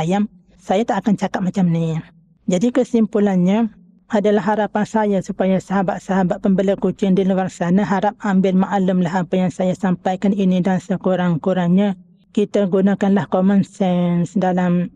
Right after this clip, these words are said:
merawat kucing ini. Dan saya ini bukan anti vet dan nak larang orang pergi vet pula. Jadi jangan salah faham pula. Sebab vet ini dia boleh operate kucing dan sebagainya. Jadi penting juga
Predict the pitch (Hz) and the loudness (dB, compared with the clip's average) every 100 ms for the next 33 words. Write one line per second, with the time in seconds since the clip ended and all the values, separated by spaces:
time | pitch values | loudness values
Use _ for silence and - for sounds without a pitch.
0 | - 196 185 185 - 208 180 208 196 180 | -2 0 2 -2 -2 -4 -2 -2 0 0
1 | 175 170 165 - _ _ - 208 196 208 | 0 -4 -6 -18 _ _ -2 -2 0 0
2 | 208 214 226 220 214 214 208 190 208 185 | 2 2 2 0 0 -2 0 0 0 0
3 | 190 202 196 190 190 190 190 - _ 202 | -2 -2 0 2 2 2 -2 -10 _ -2
4 | 180 180 185 190 190 185 190 180 202 175 | -2 -2 0 0 0 0 0 0 -2 0
5 | 190 165 - 214 208 190 196 214 196 190 | 0 -2 -2 -2 0 -2 0 2 2 2
6 | 190 185 - 185 160 - 165 175 170 165 | 2 0 0 -4 -2 -4 -4 -4 -4 -4
7 | 170 160 160 160 147 _ _ _ - 175 | -4 -4 -4 -6 -10 _ _ _ -6 -4
8 | 190 196 202 190 180 202 202 202 185 196 | -4 0 0 2 2 2 2 2 2 0
9 | 196 196 - 185 170 - 202 - 196 185 | -2 -4 -4 -4 -2 -2 -4 -2 0 2
10 | 175 185 - 180 175 170 170 170 170 196 | 2 -2 0 0 0 0 0 0 0 0
11 | 185 202 190 185 190 175 170 - | 0 0 0 2 2 0 0 -4